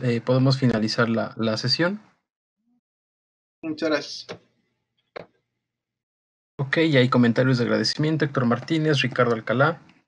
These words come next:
Speaker 1: Guillermo Francisco Aldape, Paula Andrea agradece, Everardo García, Jesús Ibarra. Excelente presentación, doctor.
Speaker 2: Muchas gracias.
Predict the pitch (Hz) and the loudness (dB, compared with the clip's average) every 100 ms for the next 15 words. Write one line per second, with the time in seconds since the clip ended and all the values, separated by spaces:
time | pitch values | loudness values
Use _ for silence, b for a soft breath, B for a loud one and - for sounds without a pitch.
0 | _ _ _ _ - 127 123 123 117 117 | _ _ _ _ -2 2 4 4 2 -2
1 | 113 120 - 113 120 139 139 156 - - | -2 -6 -2 0 2 2 0 -4 -6 -20
2 | _ _ 127 123 117 117 113 110 123 135 | _ _ 2 2 2 2 2 2 2 0
3 | - 143 - _ _ _ _ _ _ _ | -2 -6 -8 _ _ _ _ _ _ _
4 | - 117 110 107 101 - - 139 139 131 | -4 0 0 -2 -4 -6 -2 -2 -2 -4
5 | 123 - - 117 131 131 - - _ _ | -6 -6 -4 0 2 0 -2 -8 _ _
6 | _ _ _ - 127 - 131 135 139 131 | _ _ _ -12 -6 0 2 4 2 0
7 | 117 110 110 113 110 104 - - - _ | -2 0 -2 0 -2 -4 -10 -16 -18 _
8 | _ _ _ _ _ - 156 170 160 147 | _ _ _ _ _ -12 -6 0 0 -2
9 | 131 - | -10 -12